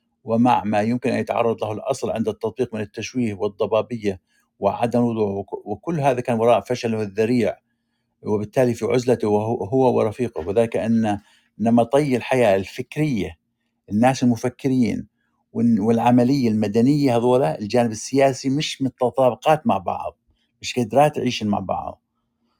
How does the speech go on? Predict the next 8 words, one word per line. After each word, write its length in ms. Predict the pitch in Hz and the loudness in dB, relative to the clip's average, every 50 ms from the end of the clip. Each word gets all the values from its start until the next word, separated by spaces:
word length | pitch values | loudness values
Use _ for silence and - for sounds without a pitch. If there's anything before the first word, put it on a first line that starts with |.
| _ _ _ _ _ _ | _ _ _ _ _ _
ف-، 500 | - 110 107 110 113 113 113 107 107 107 | -6 -2 0 2 4 4 4 4 4 2
ولا 340 | 107 107 107 117 131 156 160 | 0 0 2 4 6 6 6
مجال 200 | 156 151 160 151 | 6 4 2 2
للتقارب 420 | 139 127 - 143 - 143 139 123 123 | 2 0 -2 0 2 2 2 2 2
بينهما 400 | 123 123 120 117 113 104 101 95 | 2 2 2 0 0 0 -2 0
ولا 220 | 92 110 131 143 | 2 2 0 0
حتى 260 | - - 151 - 139 | 0 -4 -6 -4 -2
لمقارنتهما. 640 | 127 120 113 - 127 120 117 117 113 - 107 98 92 | -2 -2 -2 0 0 0 0 0 -2 -4 -4 -6 -6